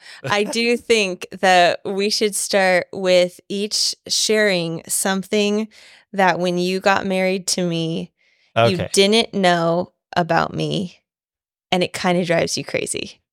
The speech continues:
Speaker 2: Yeah, we can start with that.
Speaker 1: We gotta start with that. It's like the little humble factor, you know, like,
Speaker 2: Okay.
Speaker 1: we gotta bring ourselves down.
Speaker 2: Bring ourselves down. Okay, we'll, we'll start
Speaker 1: So
Speaker 2: there.
Speaker 1: what's something, Stephen, that you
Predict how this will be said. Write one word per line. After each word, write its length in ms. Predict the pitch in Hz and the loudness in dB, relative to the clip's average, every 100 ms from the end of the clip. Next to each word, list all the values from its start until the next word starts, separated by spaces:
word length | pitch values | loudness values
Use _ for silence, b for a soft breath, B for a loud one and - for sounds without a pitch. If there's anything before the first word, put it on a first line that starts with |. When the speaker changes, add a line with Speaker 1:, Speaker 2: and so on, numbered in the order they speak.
| - | 2
Speaker 2:
Yeah, 220 | 123 98 | 2 4
we 120 | 120 | 2
can 100 | 139 | 2
start 280 | 131 110 98 | 4 2 2
with 120 | 92 | -2
that. 100 | 92 | -4
Speaker 1:
We 120 | 208 226 | 0 4
gotta 240 | 233 247 | 4 2
start 200 | 233 165 | 0 -2
with 80 | - | 0
that. 80 | 254 | 0
It's 80 | 320 | 2
like 260 | 247 - _ 208 | 0 -2 _ -2
the 160 | 214 | 0
little 180 | 208 190 | 2 0
humble 460 | - - 220 196 160 | -4 -4 -4 -2 -4
factor, 400 | 139 - - 139 | -4 -6 -6 -6
you 120 | 139 | -4
know, 160 | 135 160 | -6 -8
like, 200 | 135 - | -8 -2
Speaker 2:
Okay. 320 | 127 123 85 - - | -2 0 -4 -8 -10
Speaker 1:
we 40 | |
gotta 140 | 254 220 | -6 -4
bring 200 | 180 175 | -2 -4
ourselves 480 | 151 170 - 165 - | -4 -4 -4 -6 -6
down. 140 | - | -4
Speaker 2:
Bring 140 | - 131 | 0 2
ourselves 420 | 135 - 135 110 | 4 4 2 0
down. 400 | 110 98 95 95 | -2 -2 -2 -2
Okay, 260 | 101 - 87 | -2 0 -2
we'll, 220 | 101 92 | -2 0
we'll 140 | 113 | 0
start 220 | - 226 285 | 4 4 4
Speaker 1:
So 100 | 269 | 2
Speaker 2:
there. 200 | - - | 0 -4
Speaker 1:
what's 360 | 254 302 349 | 0 2 0
something, 400 | - 415 370 320 | -2 -2 -2 -4
Stephen, 320 | 277 240 214 196 | -4 -6 -6 -6
that 140 | - | -6
you 380 | 196 202 196 | -4 -2 -2